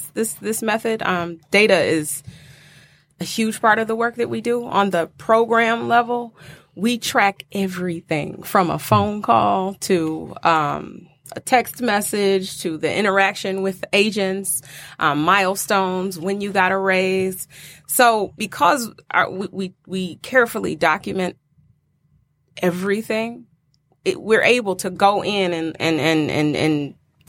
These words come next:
look at trends. We can see what's working, what's not, and then we have the data to, to look closer at why it's not working, and then the flexibility to adjust.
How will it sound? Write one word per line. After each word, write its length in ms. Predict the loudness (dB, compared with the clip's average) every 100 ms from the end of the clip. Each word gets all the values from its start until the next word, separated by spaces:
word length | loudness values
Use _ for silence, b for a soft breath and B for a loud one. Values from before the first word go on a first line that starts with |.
| -20 _ _
look 220 | 0 2
at 100 | 0
trends. 540 | 0 -2 -2 -4 -10 -18 B B B B
We 100 | 0
can 160 | 2
see 460 | 2 0 0 0 -4 b b 2
what's 280 | 2 4
working, 540 | 2 2 2 -2 -2 2
what's 260 | 2 2
not, 400 | 0 2 2 -2 _ 0
and 140 | 4
then 240 | 6 4 2
we 100 | 2
have 200 | 2 0
the 80 |
data 300 | 2 4 4 0
to, 280 | -2 -4 -4 -8
to 140 | -8 0
look 180 | -2 0
closer 380 | 0 2 0 -2
at 120 | 2
why 180 | 2 2
it's 200 | -2 -4
not 200 | -4 -2
working, 440 | -4 -6 -12 -14 _
and 160 | 2 4
then 140 | 4
the 80 | 2
flexibility 680 | 0 -2 0 -2 -2 -4 -10
to 180 | -8 -8
adjust. 520 | -6 -6 -6 -12